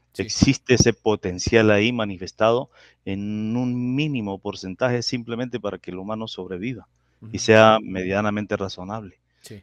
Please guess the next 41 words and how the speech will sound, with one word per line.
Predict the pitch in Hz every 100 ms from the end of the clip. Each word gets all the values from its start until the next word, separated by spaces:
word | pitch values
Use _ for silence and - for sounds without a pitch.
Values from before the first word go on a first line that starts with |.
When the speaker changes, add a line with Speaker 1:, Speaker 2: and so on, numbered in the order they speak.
| -
Speaker 2:
Pero | 101
existe | 95 - 123 123
ese | 113 117 110
órgano | 107 107 104 98 90
allí | 90 127 - _ _ _ _ -
para | 95 90
ser | - 107
activado | 104 _ 101 95 101 101
en | 95
el | 92
potencial | 95 90 87 - 98 95
del | 92 85
ser | 104 98
luz. | 95 104 - _ _ _ _ _ _ _ _
Ese | 98 107
proceso | 98 92 - 107 113 107
de | 98
activación | 92 - 95 92 90 - 113 107
requiere | 95 - - 110 110
de | 104
expansión | 92 - 92 90 113 107 101
del | 95
núcleo | 98 101 107 98
neuronal. | 95 92 92 92 104 110 - _ _ _ _
Speaker 1:
Ujú. | 117 107 120
Speaker 2:
Y | 98
la | 95
única | 110 107 95
manera | 92 101 107 104
de, | 95 92 90 90 90 - _ _ -
de, | 92 95 90 90 -
de | 98 95
que | 101
esa | 92 -
expansión | - _ 95 87 87 - 113 110 101
de | 101
ese | - 101
núcleo | 101 113 - 101
de | 95
la | 95 95
neurona | 92 92 107 98